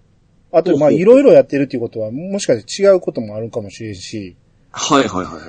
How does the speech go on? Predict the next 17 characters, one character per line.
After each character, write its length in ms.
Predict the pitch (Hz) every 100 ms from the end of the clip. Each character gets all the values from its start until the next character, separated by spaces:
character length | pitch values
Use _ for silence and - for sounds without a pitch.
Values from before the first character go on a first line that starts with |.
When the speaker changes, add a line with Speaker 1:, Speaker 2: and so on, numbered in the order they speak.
| - _ 185
Speaker 2:
は 60 | 180
い。 20 |
Speaker 1:
あ、 40 |
も 140 | 220 254
し 60 |
か 140 | 151 123
し 60 |
た 60 | 110
ら 60 | 104
何 260 | 117 170
か 120 | 185
し 140 | 175 185
ら、 240 | 175 190 -
ち 80 | 185
ょ 40 |
っ 40 |
と 300 | 156 104 107